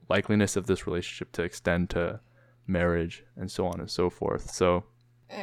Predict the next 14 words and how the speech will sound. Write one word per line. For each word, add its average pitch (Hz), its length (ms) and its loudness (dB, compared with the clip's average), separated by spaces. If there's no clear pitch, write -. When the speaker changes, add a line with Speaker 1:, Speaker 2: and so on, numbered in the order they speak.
Speaker 2:
agree. - 380 -16
Yeah. - 280 -10
Speaker 1:
if - 380 -2
you 113 80 4
don't 127 240 10
gel 113 220 12
with 107 100 8
them, 95 240 4
I 101 80 8
say 147 220 8
figure 120 280 6
out 92 220 8
why - 280 -4
first. - 520 -8